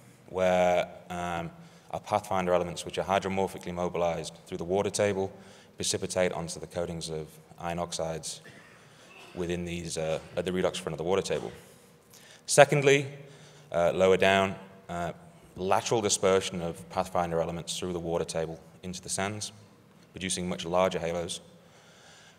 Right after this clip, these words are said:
Uh, thirdly, at the bedrock interface, we were looking for, um, evidence of, um, indicator minerals or brecciated mineralization,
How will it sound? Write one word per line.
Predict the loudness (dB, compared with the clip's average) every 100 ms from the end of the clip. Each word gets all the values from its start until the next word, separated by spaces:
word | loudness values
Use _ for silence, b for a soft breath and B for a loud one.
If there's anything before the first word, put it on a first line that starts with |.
| -6
Uh, | -4 -4
thirdly, | 2 4 4 2
at | 2
the | 4
bedrock | 6 8 6 2
interface, | -4 -2 2 2 2 -4
we | -4
were |
looking | -4 -4 -6
for, | -4 -4 -4 B B B B B
um, | -10 -8 -8 -6
evidence | -4 -4 -4
of, | -4 -6 -10 -16 -18 -20 -20 _
um, | -10 -8 -8 -10 -14 -8
indicator | -6 0 2 2
minerals | 2 2 2 0
or | -2 0
brecciated | 0 0 -2 -2
mineralization, | -4 -4 -2 -2 -2 -4 -8